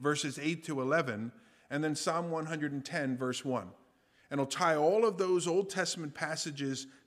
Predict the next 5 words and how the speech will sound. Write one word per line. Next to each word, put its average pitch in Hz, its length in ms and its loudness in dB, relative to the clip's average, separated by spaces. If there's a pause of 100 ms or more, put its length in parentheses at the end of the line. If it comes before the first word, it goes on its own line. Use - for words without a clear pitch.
together 131 880 0 (380)
to 170 120 -4
make 170 420 2
his 214 280 -2
case 127 720 -6